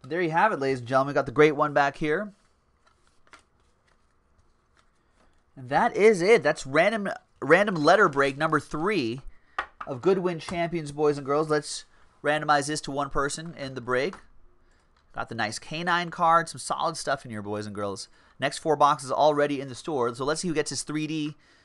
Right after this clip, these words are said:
card here. Ashley down to Jason. Everyone has a shot at it in this break. Let's randomize your names. Name on top. After four times, we'll get it. One, two, three, and fourth and final time, it's gonna be Ashley. There you go, Ash.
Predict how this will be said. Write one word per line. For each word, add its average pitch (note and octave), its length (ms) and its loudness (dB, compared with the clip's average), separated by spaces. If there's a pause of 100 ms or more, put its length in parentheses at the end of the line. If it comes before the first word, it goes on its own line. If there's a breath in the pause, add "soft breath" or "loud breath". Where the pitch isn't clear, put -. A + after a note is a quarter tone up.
(120)
card B2 320 4
here. C3 220 -2
Ashley D3 400 0
down C#3 180 -2
to C3 80 -8
Jason. E3 560 -6 (180)
Everyone B2 240 -8
has B2 140 -6
a A#2 40 -10
shot B2 260 2
at B2+ 140 0
it - 20 -10
in B2+ 100 -12
this A#2 180 -10
break. C#3 440 -8 (360 soft breath)
Let's A#2+ 140 -14
randomize C3 400 2
your B2 100 -6
names. D3+ 380 -8
Name C3+ 160 -4
on B2+ 160 4
top. D#3+ 400 2
After A#2 260 -6
four F#3+ 320 -2
times, D3 420 0
we'll G#2+ 80 -8
get G2+ 140 -4
it. F2+ 100 -8
One, C#3+ 380 -4 (1120 soft breath)
two, F#3+ 400 -2 (880)
three, F3 460 -2 (640)
and D3 280 -4
fourth E3 400 -4
and C#3 140 -12
final C#3 320 0
time, F3+ 480 0
it's D3 160 -12
gonna D#3+ 180 -6
be E3 340 -4
Ashley. D3+ 520 2
There C3 140 -2
you C3 80 -2
go, G#2+ 100 4
Ash. A2+ 320 0